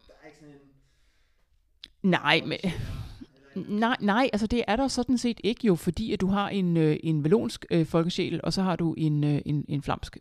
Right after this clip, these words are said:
Speaker 2: øh, folkesjæl, ikke? Og vi har jo også for eksempel syv parlamenter i, i, i Belgien, så det er meget sådan opsplittet, ikke? Men jeg vil sige, hvis du skal sige noget sådan på tværs af, af, af kulturen, så er det her med, de er sådan bon vivant, ikke? Altså det er folk, der kan lide at, at leve livet, øh, spiser godt og drikker godt, og,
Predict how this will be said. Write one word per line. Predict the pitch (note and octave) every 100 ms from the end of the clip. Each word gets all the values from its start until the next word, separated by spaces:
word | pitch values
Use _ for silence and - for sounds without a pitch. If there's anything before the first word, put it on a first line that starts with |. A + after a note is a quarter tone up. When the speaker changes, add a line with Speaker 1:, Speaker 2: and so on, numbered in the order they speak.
| -
Speaker 2:
øh, | D#3+
folkesjæl, | - D3 - -
ikke? | F#3 A3
Og | D3
vi |
har | D3+
jo |
også | D#3 -
for |
eksempel | E3 E3 -
syv | -
parlamenter | D#3+ C3+ - C#3+ D#3 -
i, | C3+ -
i, | -
i | - -
Belgien, | C#3 - C#3
så | -
det | E3
er | - F3+
meget | D#3 D#3
sådan | D#3+ D#3
opsplittet, | - - - - -
ikke? | A3 - - - - - -
Men | D#3
jeg |
vil | D3+
sige, | G3
hvis | G3+
du | E3
skal | -
sige | A3
noget | G#3+
sådan | F3 F3
på | F#3+
tværs | - D3+ F3+ -
af, | - - - - -
af, | - -
af | -
kulturen, | - D3+ F3 F3
så | F#3+
er | G3
det | A3+
her | A3
med, | G3
de | F#3+
er |
sådan | F#3 F3
bon | F3+ F#3+
vivant, | F#3 F3+ G#3 -
ikke? | A3+
Altså | G3
det | F#3
er |
folk, | G#3+ -
der | A3
kan | G#3
lide | G#3
at, | G3 E3 -
at | D#3+
leve | F3+ G#3
livet, | G#3 A3 A3+ -
øh, | E3+ D#3+
spiser | - A#3+ G#3
godt | E3+ F3
og | E3+ D3+
drikker | D#3+ G3+
godt, | F3 E3 -
og, | D#3+ D3+